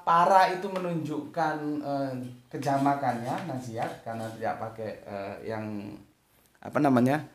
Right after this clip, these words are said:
yang nazaah, ya. Terus pencabut ini fa'ilnya, gitu loh. Jadi ini jamaknya,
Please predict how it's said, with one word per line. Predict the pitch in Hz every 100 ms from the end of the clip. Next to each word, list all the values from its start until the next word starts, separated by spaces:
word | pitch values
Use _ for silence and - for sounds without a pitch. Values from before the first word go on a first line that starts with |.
| - _ _ -
yang | 95 117 117 117 117
nazaah, | 113 113 104 - 123 165 139
ya. | 120 170 - - _ _ _ _ _ 220
Terus | 262 - -
pencabut | 202 202 185 180 185 202
ini | 208 247 285 226 190 - _ _ _ _ _ _ _ _ _ _ _ _ _ _
fa'ilnya, | - 165 175 233 240 202 139 135 139 - _ _ -
gitu | 123 120
loh. | 113 101 101 - _ _ _ _
Jadi | 117 113 143 139 131
ini | 127 123 120 117 113 113 _ _ _ _ _ _ _ _ _ _ _ 110
jamaknya, | 117 117 107 107 117 - - 135 170 214 -